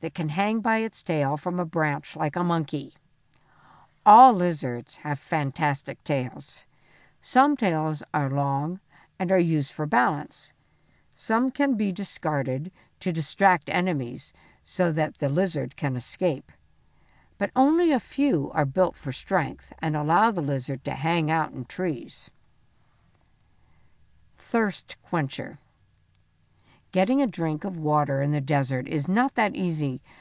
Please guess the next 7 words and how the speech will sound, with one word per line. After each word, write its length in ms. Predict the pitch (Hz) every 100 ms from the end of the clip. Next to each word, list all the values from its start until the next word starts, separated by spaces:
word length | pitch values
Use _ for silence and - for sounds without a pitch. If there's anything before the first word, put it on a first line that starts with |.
| -
unless 420 | 175 180 185 -
you're 120 | 165 143
a 60 |
thorny 480 | 139 - 175 147 123
devil. 420 | 139 165 151 - _ _ _ _ _ _ _ _ _ _ _ _ _ _ -
This 260 | 240 277 175
lizard 440 | 151 139 131 131